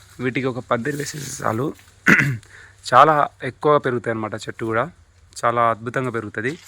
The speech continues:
And ఔషధానికి, ఆ, సంబంధించినవి and ఈజీగా పండించగలిగేవి. మనం just నాటి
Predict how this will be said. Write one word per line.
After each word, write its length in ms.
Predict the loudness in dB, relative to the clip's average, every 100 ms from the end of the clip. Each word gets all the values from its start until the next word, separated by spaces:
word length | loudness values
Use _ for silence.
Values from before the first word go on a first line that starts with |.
| -18 -20 -20 _ -6
And 320 | -4 -2 -2
ఔషధానికి, 1000 | -2 -2 0 4 4 4 -4 -8 -8 -8 -12 -16 -4
ఆ, 280 | 0 0 -2
సంబంధించినవి 840 | -2 0 2 0 0 0 0 -2 -8 _ _ _ _ _ _ _ _ _ _ -12 -4
and 260 | 2 4 4
ఈజీగా 420 | 2 0 2 2
పండించగలిగేవి. 880 | 2 0 0 0 2 2 0 -2 -6 _ _ _ -20 -20 _ _ -4
మనం 160 | 0 2
just 440 | 0 0 -2 -4 -4 2
నాటి 440 | 6 6 4 -4